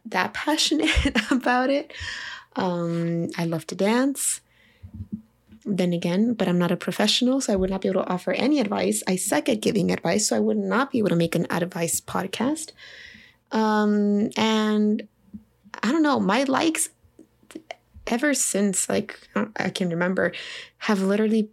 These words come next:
been all over the place. So I was like, "You know what? What do you like to do?" <laughs> I like to talk about my week. And I know that my peop-,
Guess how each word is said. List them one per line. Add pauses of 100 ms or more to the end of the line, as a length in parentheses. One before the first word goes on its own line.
been
all
over
the
place.
So
I
was
like,
"You
know
what?
What
do
you
like
to
do?" (240)
<laughs>
I
like
to
talk
about
my
week.
And
I
know
that
my
peop-,